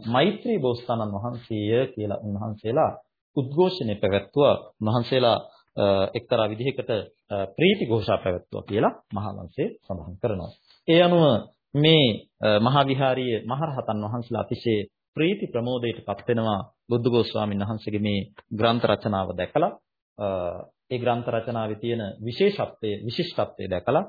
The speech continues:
උන්වහන්සේලා අතිශය ප්‍රීති ප්‍රමෝදයට පත් වෙලා උන්වහන්සේලා මේ, අ,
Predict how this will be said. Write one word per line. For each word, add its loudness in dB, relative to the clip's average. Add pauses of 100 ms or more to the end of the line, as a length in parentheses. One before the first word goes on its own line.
(140)
උන්වහන්සේලා -8
අතිශය -12
ප්‍රීති -10
ප්‍රමෝදයට -12
පත් -14
වෙලා 2 (400)
උන්වහන්සේලා 0 (280)
මේ, -2 (1120)
අ, 0